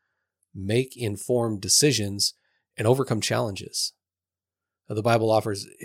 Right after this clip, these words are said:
many places to find confidence. And these four, uh,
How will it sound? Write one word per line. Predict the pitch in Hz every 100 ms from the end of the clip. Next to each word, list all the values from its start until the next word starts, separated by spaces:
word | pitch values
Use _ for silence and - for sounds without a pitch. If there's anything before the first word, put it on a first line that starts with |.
| -
many | 131 151 175
places | - 117 107 95
to | 104
find | 107 101
confidence. | 101 98 - - - - - _ _ _ _ _
And | 107 107 107
these | 113 -
four, | 143 143 143 135 123 _ _ _ _ _ -
uh, | 107